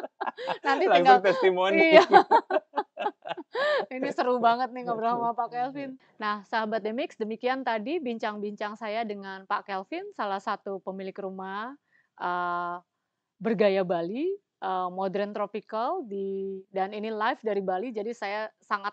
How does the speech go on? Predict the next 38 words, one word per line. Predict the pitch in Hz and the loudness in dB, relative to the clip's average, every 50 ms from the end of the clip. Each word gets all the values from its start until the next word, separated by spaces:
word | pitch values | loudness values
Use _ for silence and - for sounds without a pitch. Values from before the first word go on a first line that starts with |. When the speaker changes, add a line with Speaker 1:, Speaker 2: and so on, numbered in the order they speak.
| - | -8
Speaker 1:
excited | - 233 - - 220 202 190 185 - 262 262 - _ | -10 -12 -10 -8 -6 -6 -6 -6 -6 -8 -8 -8 _
gitu | 220 208 202 - 214 | -10 -10 -8 -6 -6
ya | 233 262 294 | -6 -6 -6
hari | 254 214 196 190 190 | -8 -8 -6 -8 -8
ini | 202 220 247 | -8 -10 -10
karena | 233 214 190 185 190 190 | -8 -10 -10 -8 -10 -12
mungkin | 190 190 196 185 208 208 214 208 _ _ - _ | -12 -12 -14 -12 -14 -14 -14 -16 _ _ -12 _
pengaruh | 208 185 196 196 196 208 208 - _ | -10 -8 -6 -6 -6 -6 -8 -12 _
vibe-nya | _ 233 208 208 - _ 220 220 | _ 0 0 0 -2 _ -10 -8
Bali | 214 190 196 190 196 220 240 233 208 208 | -4 -2 -2 -2 0 -2 -4 -6 -4 -4
ya. | 220 269 - _ - - - - - - - _ | -6 -6 -8 _ -20 -20 -20 -20 -20 -20 -16 _
Em, | - 214 220 220 226 226 226 226 226 220 220 208 | -2 0 2 2 0 -2 -4 -8 -10 -12 -12 -2
jangan | 202 226 226 226 233 | 0 2 2 2 2
lupa | 233 233 220 - 320 339 | -2 -2 -2 -2 -2 -2
nantikan | 339 285 262 262 285 - 269 262 254 247 | 0 -2 -2 -4 -4 -2 -2 -2 -2 -2
terus | 262 262 339 392 - - | -4 -4 -4 -4 -4 -6
episode | - 240 - 254 247 - 254 240 240 _ | -8 -6 -6 -8 -6 -4 -6 -6 -6 _
Demix | 220 214 208 208 196 - | -8 -6 -6 -6 -10 -14
Talk | - - 262 262 262 | -4 -4 -4 -4 -4
yang | 262 226 202 214 - | -10 -12 -12 -10 -8
selanjutnya. | 247 226 214 214 196 208 196 _ 202 185 196 254 359 403 | -8 -6 -6 -6 -8 -10 -12 _ -12 -10 -10 -8 -10 -10
Kita | - 240 190 190 - 190 | -12 -10 -8 -8 -8 -6
akan | - 190 190 180 | -6 -8 -8 -8
hadir | 190 175 175 220 285 277 | -10 -8 -6 -6 -8 -6
dengan | 220 196 196 190 185 | -8 -10 -12 -12 -12
topik-topik | 185 185 - 185 _ - 202 - - 254 - | -12 -12 -12 -12 _ -12 -12 -10 -12 -12 -8
yang | 226 214 196 190 190 185 _ _ _ _ _ _ | -8 -8 -8 -8 -12 -20 _ _ _ _ _ _
tidak | _ 254 233 - - | _ -6 -6 -6 -4
kalah | - 226 202 196 196 | -4 -4 -4 -4 -6
menarik, | 202 185 180 170 185 233 269 | -6 -8 -8 -6 -6 -8 -8
tentunya | - - 220 190 202 196 202 202 190 | -8 -10 -10 -10 -10 -10 -8 -8 -6
juga | 180 170 170 180 175 | -6 -6 -6 -6 -6
dengan | 180 185 185 190 214 240 277 | -6 -6 -6 -6 -6 -6 -6
narasumber | 294 277 269 262 262 - 254 226 214 202 | -6 -6 -6 -6 -6 -6 -8 -6 -6 -6
yang | 190 185 185 - | -6 -8 -10 -12
tidak | 190 170 175 - | -12 -12 -12 -10
kalah | - 175 170 165 | -10 -10 -10 -10
menarik. | 165 160 160 156 156 165 220 302 349 | -10 -12 -12 -12 -10 -8 -8 -8 -8